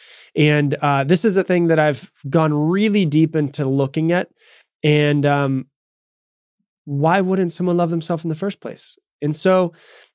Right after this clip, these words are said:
um, really what it comes down to is, is wanting to love yourself more is not really about loving yourself. What it comes down to is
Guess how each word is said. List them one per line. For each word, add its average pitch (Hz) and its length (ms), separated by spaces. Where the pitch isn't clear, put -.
um, 160 380
really 233 340
what 226 180
it 175 100
comes 151 220
down 143 260
to 123 420
is, 156 440
is 151 380
wanting 190 480
to 175 120
love 151 280
yourself 120 440
more 104 320
is 151 320
not 208 260
really 175 240
about 143 340
loving 127 680
yourself. - 600
What 160 160
it 165 40
comes 165 260
down 196 260
to 147 300
is 139 320